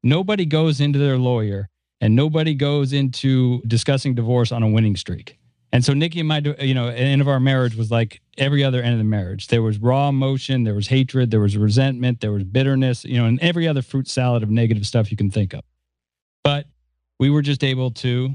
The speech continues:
you know, figure it out and come to a place. And I, I tell people all that, we tell people all the time, you know, looking back on it, that time we took in between getting divorced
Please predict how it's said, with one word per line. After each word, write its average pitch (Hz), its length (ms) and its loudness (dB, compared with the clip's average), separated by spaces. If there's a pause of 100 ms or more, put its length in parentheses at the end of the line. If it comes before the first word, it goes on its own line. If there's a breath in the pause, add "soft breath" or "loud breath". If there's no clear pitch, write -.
(100)
you 131 160 -2
know, 127 120 2
figure 143 340 -2
it 135 80 -2
out 131 220 -2
and 123 200 -2
come 139 200 0
to 139 60 2
a 127 60 0
place. 135 240 -2
And 127 100 -2
I, 120 140 -2
I 127 140 -2
tell 151 260 0
people 143 280 -2
all 117 80 0
that, 123 100 -4
we 135 140 2
tell 131 180 -2
people 117 320 -2
all 107 100 2
the 101 80 -6
time, 110 220 0 (560)
you 139 80 2
know, 131 100 0
looking 139 260 -2
back 135 220 -2
on 120 140 -2
it, 104 140 -8
that 147 240 -2 (160)
time 147 400 2
we 135 120 2
took 107 460 -4 (400)
in 139 140 2
between 131 640 2 (420)
getting 147 260 2
divorced 113 540 -2